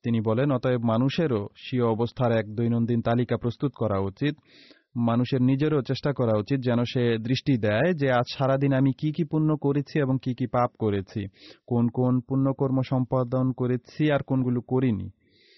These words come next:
তিনি বলেন, "আর এর প্রতি মনোযোগ দেওয়া উচিত, শুধু প্রস্তুত করলেই হবে না, বরং সে যেন এর প্রতি মনোযোগ দেয়, তাহলেই সে পুণ্যের দিকে অগ্রসর হতে পারবে,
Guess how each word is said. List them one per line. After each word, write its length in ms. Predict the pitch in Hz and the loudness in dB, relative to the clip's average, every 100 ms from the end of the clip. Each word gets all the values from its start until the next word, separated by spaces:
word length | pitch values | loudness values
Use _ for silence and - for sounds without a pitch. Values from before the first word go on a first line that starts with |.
| _ - | _ -4
তিনি 200 | 117 117 | 0 2
বলেন, 320 | 113 127 180 | 2 2 2
"আর 140 | 147 | 2
এর 160 | 147 143 | 0 0
প্রতি 280 | - 147 147 | -2 0 2
মনোযোগ 460 | 139 151 165 156 | 2 2 0 -2
দেওয়া 180 | 135 117 | 0 2
উচিত, 300 | 104 98 107 - | 2 -2 -6 -4
শুধু 180 | 117 120 | -2 -2
প্রস্তুত 340 | 131 - 143 | -2 -2 -4
করলেই 400 | - 131 120 123 | -2 0 0 0
হবে 280 | 110 104 104 | 0 0 -2
না, 200 | 117 180 | -2 -4
বরং 480 | 147 117 110 113 120 - _ _ _ _ _ | -4 -6 -4 -6 -8 -12 _ _ _ _ _
সে 160 | - 143 | -4 0
যেন 160 | 131 123 | 2 2
এর 160 | 120 | 0
প্রতি 220 | 131 123 | -2 -2
মনোযোগ 520 | 120 123 139 135 120 90 | 2 2 2 0 -2 -4
দেয়, 320 | 98 123 165 | -2 0 0
তাহলেই 600 | 123 127 156 139 104 - - _ _ | 0 0 0 0 0 -4 -12 _ _
সে 340 | - - 127 113 | -8 -2 0 0
পুণ্যের 440 | 131 131 127 110 | 0 0 0 0
দিকে 240 | 117 110 | -4 -2
অগ্রসর 440 | 113 107 123 - 120 | -2 0 -2 -2 -4
হতে 240 | 113 113 | -4 -4
পারবে, 360 | 101 98 92 | -4 -4 -6